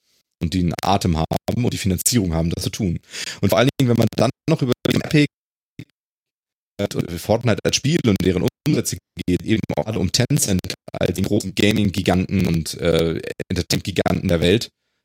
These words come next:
ähm, die eben außerhalb China noch lange nicht so fortgeschritten wie,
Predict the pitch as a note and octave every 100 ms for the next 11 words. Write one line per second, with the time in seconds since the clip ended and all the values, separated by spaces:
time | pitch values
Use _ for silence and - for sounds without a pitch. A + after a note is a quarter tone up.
0 | _ _ _ _ _ - F#2 - - F2+
1 | F2+ G2 - G#2 - _ _ _ _ _
2 | _ _ _ _ - _ D2+ - - B2+
3 | A2 G#2 - G2+ F#2 G2+ - - - C3+
4 | A#2+ - - - G#2 F2+ F2 F2